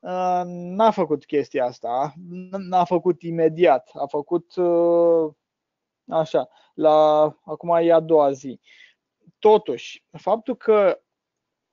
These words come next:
imediat după conferința de presă nu a scăzut, repet, nu vorbesc de în timpul conferinței sau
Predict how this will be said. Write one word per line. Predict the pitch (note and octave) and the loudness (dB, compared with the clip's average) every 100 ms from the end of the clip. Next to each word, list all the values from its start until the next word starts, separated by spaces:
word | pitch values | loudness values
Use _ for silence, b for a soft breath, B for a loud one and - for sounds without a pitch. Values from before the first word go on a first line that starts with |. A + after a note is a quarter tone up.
| _ | _
imediat | - G3+ A#3 A#3+ F#3 E3+ G3 F#3 | -14 -10 -2 0 0 0 2 0
după | E3+ E3+ | -2 -2
conferința | D#3 E3+ D#3 D#3+ F3 F3 E3 | 0 -2 2 2 2 0 -2
de | D#3 | -2
presă | D#3 D#3+ D#3 | -4 -4 -4
nu | C#3+ D3+ | -4 -2
a | F3 | -2
scăzut, | F3+ - D#3 C3 A#2+ _ | -2 -2 -2 -2 -12 _
repet, | D3+ D#3 C#3 | -8 -6 -8
nu | D#3+ | -8
vorbesc | F3 F3+ F3+ D#3+ | -6 -4 -4 0
de | D#3+ D#3 | 0 0
în | E3+ F3+ | -6 -6
timpul | F3 E3 D#3 | -10 -10 -6
conferinței | D#3+ D3+ D3+ D#3+ E3 | -6 -4 -4 -4 -6
sau | D3+ D3+ D3+ | -4 -4 -4